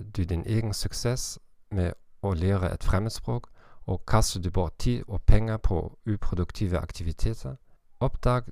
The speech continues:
de N O K tjue fe-, feilene jeg selv har gjort de siste tjue årene,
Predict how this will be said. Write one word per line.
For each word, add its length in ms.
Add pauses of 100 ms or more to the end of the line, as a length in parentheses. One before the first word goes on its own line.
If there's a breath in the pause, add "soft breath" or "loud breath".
(220)
de 240 (220)
N 180
O 60
K 60
tjue 360
fe-, 260 (100)
feilene 640
jeg 180
selv 320
har 100
gjort 380
de 60
siste 400
tjue 300
årene, 480